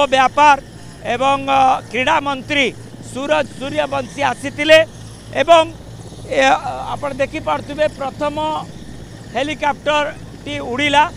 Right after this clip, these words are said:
ଯଦି ଆମେ ସେ ଦୃଶ୍ୟ ଦେଖେଇ ପାରୁନାହୁଁ, କାରଣ ଆମର ପୁରାପୁରି, ଅ, କ୍ୟାମେରା ଏବେ ରହିଛି ରାଷ୍ଟ୍ରପତିଙ୍କର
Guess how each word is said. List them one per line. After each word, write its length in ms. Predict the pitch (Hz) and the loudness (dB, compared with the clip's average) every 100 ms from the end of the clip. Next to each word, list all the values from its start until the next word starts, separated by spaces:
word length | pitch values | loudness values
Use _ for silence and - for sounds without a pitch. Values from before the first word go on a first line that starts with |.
| - - - | -12 -16 -14
ଯଦି 280 | - 233 254 | -4 -4 0
ଆମେ 240 | 285 277 285 | 0 0 -2
ସେ 180 | 247 269 285 | -2 -2 -2
ଦୃଶ୍ୟ 340 | 269 - 277 | -6 -6 -4
ଦେଖେଇ 360 | 269 247 269 285 | -4 -2 -2 -2
ପାରୁନାହୁଁ, 640 | - 247 277 180 247 285 214 - - - - - | 0 -2 -2 -2 -2 -2 -4 -8 -14 -14 -14 -4
କାରଣ 280 | 247 269 277 294 330 247 | 0 0 0 0 -2 -6
ଆମର 260 | 247 277 294 294 | -4 0 0 0
ପୁରାପୁରି, 720 | 220 277 294 294 269 294 294 269 - - - - - | -6 -6 0 0 0 -4 -4 -6 -10 -14 -14 -14 -8
ଅ, 80 | 214 | -6
କ୍ୟାମେରା 460 | - 254 262 285 302 285 | -2 -2 -2 0 2 2
ଏବେ 200 | 277 294 285 - - - - - | 6 6 4 -2 -14 -16 -12 0
ରହିଛି 440 | 214 285 - 208 202 - - - - | 2 2 0 -2 -4 -6 -16 -16 -14
ରାଷ୍ଟ୍ରପତିଙ୍କର 1120 | - 240 226 - 311 285 - 285 285 240 277 | -4 -2 -2 -4 -4 -4 -8 -6 -8 -6 -4